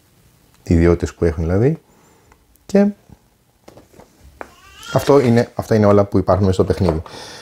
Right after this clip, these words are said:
Να θυμίσω ότι το παιχνίδι έρχεται με πάρα πολύ ωραία ποιότητα παραγωγής, ε, στο core game. Πάμε να δούμε αν αυτό αλλάζει στην επέκταση.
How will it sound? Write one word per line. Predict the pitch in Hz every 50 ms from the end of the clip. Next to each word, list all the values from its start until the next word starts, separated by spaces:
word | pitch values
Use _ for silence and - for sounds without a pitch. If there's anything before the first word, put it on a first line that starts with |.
| - - - -
Να | - 107 101
θυμίσω | - 107 92 113 160 170 170 - 107 110
ότι | 117 110 -
το | - -
παιχνίδι | 104 101 - 135 139
έρχεται | 147 143 151 156
με | 143 113
πάρα | 139 151 143
πολύ | 135 131 123
ωραία | 117 113 107
ποιότητα | - 113 107 104 - 98
παραγωγής, | - 104 101 95 90 98 92 85 87 90 101 123 160 - - - _ _ _ - - - - _ _ _
ε, | - 98 92
στο | 90 - - 95 82 -
core | 110 101 92 85
game. | 98 104 131 147 -
Πάμε | 143 135 135
να | 127 113
δούμε | 113 113 110
αν | 110
αυτό | 110 98 - - 123 110 104
αλλάζει | 101 101 101 104 101 92 98 95 87 87 - - - - - - - - - -
στην | - - - 104
επέκταση. | 95 92 - 104 - - 127 117 - 175 180 175